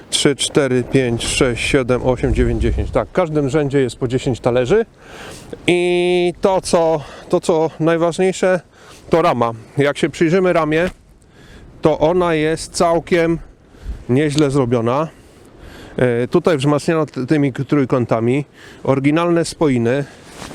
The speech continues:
E, i tutaj,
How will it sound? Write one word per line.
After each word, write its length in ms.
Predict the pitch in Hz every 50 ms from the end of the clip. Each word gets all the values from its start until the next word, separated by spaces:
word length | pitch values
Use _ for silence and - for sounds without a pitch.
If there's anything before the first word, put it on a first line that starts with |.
| - - - - - - - - -
E, 360 | 135 127 127 131 131 135 143 139 - - - - - - - - - - - - - - - - - - - - - - -
i 540 | 156 156 156 160 156 156 160 160 160 160 156 - -
tutaj, 520 | - 170 156 - 185 165 160 156 160 151